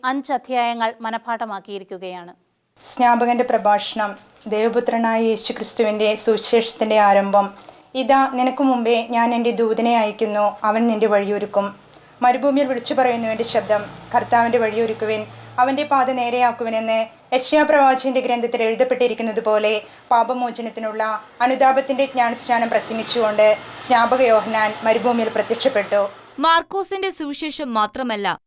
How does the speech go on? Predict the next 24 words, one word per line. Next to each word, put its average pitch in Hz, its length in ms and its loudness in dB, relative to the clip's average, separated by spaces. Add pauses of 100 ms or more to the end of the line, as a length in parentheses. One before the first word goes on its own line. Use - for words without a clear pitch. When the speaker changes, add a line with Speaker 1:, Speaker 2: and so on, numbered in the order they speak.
(220)
Speaker 3:
യോഹന്നാന്റെ 330 560 0
സുവിശേഷവും 277 720 -6
അതുപോലെ 226 580 -2
ബൈബിളിലെ 233 720 -2
മറ്റു 240 360 -6
പല 320 180 -4
ഭാഗങ്ങളും 247 600 -2 (140)
ജിൻസിക്ക് 226 580 -6
ഹൃദ്യസ്ഥമാണ്. 190 760 -10 (680)
നാല് 302 320 2
വയസ്സുകാരനായ 339 680 -2
മകന് 247 400 -2 (100)
ഹൃദയ 240 300 -6
സംബന്ധമായ 262 800 -4
അസുഖം 247 480 -8
കണ്ടെത്തുകയും 214 600 -6 (380)
ഗുരുതരമായ 330 720 -2
അവസ്ഥകളിൽ 254 600 -2 (120)
ആശുപത്രികളിൽ 262 760 -2
കഴിയേണ്ടി 240 480 -2
വരികയും 254 380 -2
ചെയ്ത 240 280 -4
ജിൻസിക്കും 214 600 -8
കുടുംബത്തിനും 220 680 -6